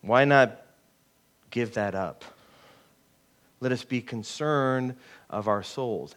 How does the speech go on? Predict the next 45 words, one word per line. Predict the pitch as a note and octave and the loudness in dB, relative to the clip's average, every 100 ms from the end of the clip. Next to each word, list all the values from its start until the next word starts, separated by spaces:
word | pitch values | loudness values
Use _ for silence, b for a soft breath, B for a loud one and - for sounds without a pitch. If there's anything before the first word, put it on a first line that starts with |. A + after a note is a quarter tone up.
| - | -2
and | D3+ | 0
the | D3+ | 2
souls | C#3+ E3 D#3 | 2 2 2
of | C#3+ B2+ | 0 0
others. | C#3 F3 C3 F#2 - - - _ _ _ _ _ _ _ _ _ _ _ _ _ _ _ _ _ - | 0 2 0 -4 -10 -16 -20 _ _ _ _ _ _ _ _ _ _ _ _ _ _ _ _ _ -4
It | C#3+ | 6
breaks | E3+ F3 F3 | 8 8 6
my | E3+ D3+ | 2 4
heart | D3 E3+ F3+ | 6 8 6
when | D3 C3+ | 4 2
I | B2+ | 2
think | - F3 F3+ F3 - | 0 2 2 2 0
about, | C3+ B2 A#2+ A#2+ C3 C3 | 0 4 4 4 2 0
and | B2+ | 0
as | B2+ B2+ | 0 2
I | B2 | 2
was | A2+ - | 2 -4
preparing | C3 - D3+ D3 C#3+ | -12 -6 -2 0 -2
this | C#3 C3+ | -4 -6
and, | A#2+ A2+ b b b b | -10 -10 b b b b
and | A2 A2+ B2+ | -16 -4 2
reading, | D3 D3 D3+ C#3+ C#3+ b b b b b _ _ _ - - | 4 6 4 2 -4 b b b b b _ _ _ -12 -4
I | |
mean, | C3+ C3+ C3 F#2 | 0 2 2 2
what, | C#3 C3+ | 2 2
what | B2 C3+ B2+ - _ _ _ - | 2 2 2 -4 _ _ _ -4
my | B2 D3 E3+ | 4 4 4
heart | C#3 C3+ A#2+ | 4 4 4
bleeds | B2 C3 B2 - | 2 0 0 -2
for | C#3+ C3 | -2 -2
is | A#2 | 0
not | C3+ C#3 E3 D3 | 4 6 8 6
only | C#3+ D#3+ D#3+ D3 | 4 4 4 4
those | C3 C#3+ D3 C#3 | 4 6 4 4
who | C#3+ | 2
are | B2 | 2
lost, | B2 C3 C3+ C#3 - - | 6 8 10 8 2 0
who | |
are | B2+ | 2
on | B2+ | 4
the | A#2+ G2 | 2 2
outside | A#2 C3+ C#3 C#3 A#2+ | 6 6 6 4 4
of | A2 | 2
this | G#2+ | -2
church. | - B2 A#2+ | -4 -2 -2